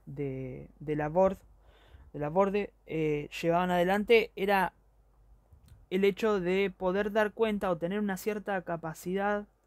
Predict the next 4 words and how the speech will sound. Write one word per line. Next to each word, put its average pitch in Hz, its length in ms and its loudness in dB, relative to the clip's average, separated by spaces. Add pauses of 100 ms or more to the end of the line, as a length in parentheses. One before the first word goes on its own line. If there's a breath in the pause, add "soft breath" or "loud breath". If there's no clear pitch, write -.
(440)
para 160 220 -2
ir 196 160 0
descubriendo, 196 960 0 (580)
em, 139 720 -6